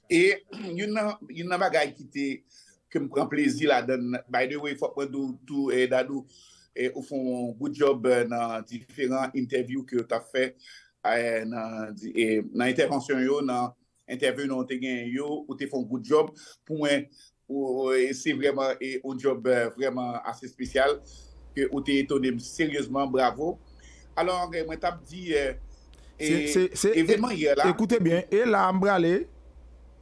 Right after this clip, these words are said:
Speaker 2: c'est, c'est, et différent ça m'a fait à côté m'té avec côté moi pralé. Peut-être, nous avons une circonstance qui était assez, at-, dans un, dans un, euh, milieu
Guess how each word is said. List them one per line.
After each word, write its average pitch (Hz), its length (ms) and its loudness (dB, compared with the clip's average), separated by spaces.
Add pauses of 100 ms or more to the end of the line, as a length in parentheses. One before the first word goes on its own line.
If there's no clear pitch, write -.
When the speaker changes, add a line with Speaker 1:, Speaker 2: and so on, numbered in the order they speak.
(420)
Speaker 2:
c'est, 233 380 0
c'est, - 360 -2
et 196 80 2
différent 254 420 2
ça 220 220 4
m'a 214 120 2
fait 185 420 0 (340)
à 180 120 0
côté 220 380 2
m'té 196 440 4
avec 175 240 4 (120)
côté 190 320 2
moi 165 160 2
pralé. 175 380 2
Peut-être, 220 420 0 (320)
nous 170 120 2
avons 202 120 2
une 202 60 2
circonstance 165 540 0
qui 160 80 -2
était 151 240 4
assez, 143 360 2
at-, 127 200 0
dans 135 180 2
un, 139 240 2 (360)
dans 131 140 2
un, 147 380 4 (100)
euh, 139 240 4
milieu 170 560 4